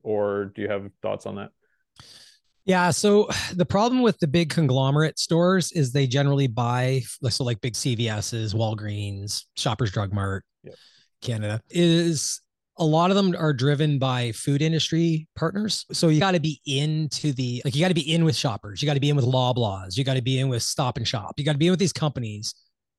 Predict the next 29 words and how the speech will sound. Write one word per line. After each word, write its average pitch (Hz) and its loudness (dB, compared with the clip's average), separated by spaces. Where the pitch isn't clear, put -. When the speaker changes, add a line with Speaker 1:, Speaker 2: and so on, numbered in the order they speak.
Speaker 2:
in 156 2
the 127 2
food 175 2
market 120 0
in 135 -2
order 120 0
to 110 -4
get 117 -6
your 113 -10
stuff 110 -8
on 107 -10
the 101 -12
shelf. - -10
Now, 151 2
every 202 2
supplement 156 0
company, 131 -2
most 156 2
anyway, 135 2
dream 131 0
of 113 -2
that 110 -8
chance 123 -2
of 123 -2
getting 120 0
your 117 0
product 113 -2
in 110 -4
Costco - -2